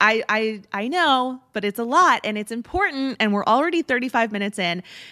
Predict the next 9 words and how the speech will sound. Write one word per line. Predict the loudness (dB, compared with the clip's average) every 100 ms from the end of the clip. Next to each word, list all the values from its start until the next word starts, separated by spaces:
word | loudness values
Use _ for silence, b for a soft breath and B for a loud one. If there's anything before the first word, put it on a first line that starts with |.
| B 0
and | 2 4 2 0
I | 0 0
want | 0 -2 -2
to | -2
make | -4 -4 -6
sure | -2 2 2
that | 2 0
I | 0 0
devote | -2 0 0 2 0 -2